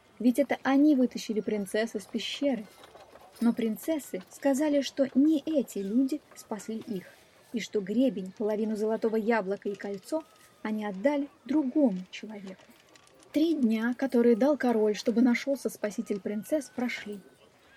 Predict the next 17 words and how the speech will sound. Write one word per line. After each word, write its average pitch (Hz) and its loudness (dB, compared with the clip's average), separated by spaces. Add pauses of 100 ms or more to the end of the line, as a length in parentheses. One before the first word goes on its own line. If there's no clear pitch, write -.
(240)
Король 269 4
подумал 277 0
и 254 0
поставил 240 2
новое 240 4
условие. 202 -6 (420)
Кто - -2
хочет 214 0
жениться 214 0
на 196 -4
принцессах, 247 -6 (280)
должен 294 8
допрыгнуть 233 4
на 202 -2
коне 214 2
до 254 6
балкона. 226 0